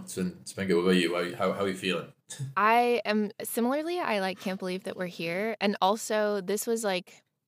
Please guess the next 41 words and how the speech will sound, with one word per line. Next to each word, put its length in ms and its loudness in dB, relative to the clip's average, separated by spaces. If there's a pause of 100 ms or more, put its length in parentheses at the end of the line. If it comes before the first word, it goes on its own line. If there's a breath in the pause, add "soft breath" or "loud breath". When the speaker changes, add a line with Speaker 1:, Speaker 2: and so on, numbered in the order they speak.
(380)
Speaker 2:
this 160 0
was 120 -6
the 100 0
season 300 -2
that 100 0
we 140 -4
had, 400 -2 (240)
uh, 400 -6 (260)
planned, 500 -4
I 120 -4
think, 420 -8
the 80 -4
most. 720 -4 (460 loud breath)
Speaker 1:
And 240 2
thank 180 6
God 160 6
we 80 4
Speaker 2:
And 60 2
Speaker 1:
did. 460 0
Speaker 2:
Yeah, 380 6 (220)
Speaker 1:
<laughs> 160 2
Speaker 2:
because 720 4 (100)
we, 640 0 (300)
so 240 4
for 100 -2
those 200 4
of 40 -6
you 80 0
that 160 0
have 80 -8
been 120 -8
listening, 320 -6
like, 160 -8
the 60 -10
entire 360 -6
season, 400 -2
sometimes 420 2
we 140 0
drop, 320 0
like, 240 -4
when, 380 -2